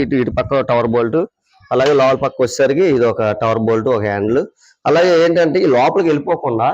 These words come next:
ఒకవేళ అటు వెళ్ళిపోయింది అనుకోండి, ఈ బద్ద లేకపో-, అడ్డు లేకపోతే అటే విరి-, వెళ్ళిపోద్ది. వెళ్ళిపోయినప్పుడు ఏమైద్ది అంటే ఈ బొందులు ప్రాబ్లం అయిద్ది, ఇరిగిపోయే అవకాశాలు ఉంటాయి ఇలా నొక్కడం వల్ల. ఇది అనుకోండి ఎంత గాలి వచ్చినా ఇలా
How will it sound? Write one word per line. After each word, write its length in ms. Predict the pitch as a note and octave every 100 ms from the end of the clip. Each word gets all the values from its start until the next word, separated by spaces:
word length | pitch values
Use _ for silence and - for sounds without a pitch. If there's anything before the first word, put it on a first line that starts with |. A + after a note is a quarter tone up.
| - - - _ _ _
ఒకవేళ 260 | A#2 C3+ F3+
అటు 100 | D#3 C#3+
వెళ్ళిపోయింది 360 | D3 G3 F#3
అనుకోండి, 400 | B2+ A2+ A2 A2 E3 - _ _ B2
ఈ 40 | A#2
బద్ద 140 | B2+ D3+
లేకపో-, 260 | D#3+ D#3 D3
అడ్డు 160 | B2 A#2 D#3
లేకపోతే 300 | C#3 C#3 E3+
అటే 160 | C3 D#3 C#3+
విరి-, 220 | C3 C#3 A#2 A2+
వెళ్ళిపోద్ది. 380 | B2 C3 G#2+ A#2
వెళ్ళిపోయినప్పుడు 500 | A#2+ C3+ D3+ C#3 C3 C3+
ఏమైద్ది 340 | C3 A#2+ B2
అంటే 160 | A#2+ E3+ G#3+ - _ _ -
ఈ 60 | A#2 A2
బొందులు 340 | D3+ F#3+ F#3+ F3+ - - C3+
ప్రాబ్లం 320 | C3+ C3 C#3
అయిద్ది, 260 | A#2 G2+ G2 - - - _ C3
ఇరిగిపోయే 360 | D3+ D3+ D#3 C3+
అవకాశాలు 400 | B2 A#2 A#2+ G#2
ఉంటాయి 200 | F#2 F2+ -
ఇలా 120 | A#2 A2+ A#2
నొక్కడం 240 | A#2+ A#2+
వల్ల. 140 | G#2 G2 - - B2
ఇది 100 | C3+ D3
అనుకోండి 380 | E3+ E3+ A#2 B2 C3 - A#2 - C3
ఎంత 140 | C3 D3 C3+
గాలి 180 | D3 D3
వచ్చినా 180 | C3+ D#3
ఇలా 100 | C3